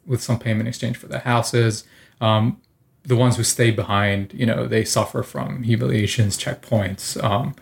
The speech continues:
you know, a, inability to build, to grow, to expand. Um, and they're building this archaeological park, and, um, obviously the main, the main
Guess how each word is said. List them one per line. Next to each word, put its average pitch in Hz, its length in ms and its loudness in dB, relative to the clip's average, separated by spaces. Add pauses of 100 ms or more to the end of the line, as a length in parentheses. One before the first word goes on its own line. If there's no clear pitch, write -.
(260)
you 120 100 0
know, 123 400 0
a, - 320 -8
inability 120 460 4
to 120 140 -2
build, 107 400 2
to 113 80 -2
grow, 107 280 4
to - 120 -6
expand. 104 560 -4 (440)
Um, 117 240 2
and 135 140 2
they're 135 80 2
building 170 280 2
this 147 140 0
archaeological 127 600 0
park, - 500 -2
and, 127 220 2 (840)
um, 135 260 2
obviously 143 460 2
the 123 120 2
main, 131 420 2
the 135 100 2
main 131 420 2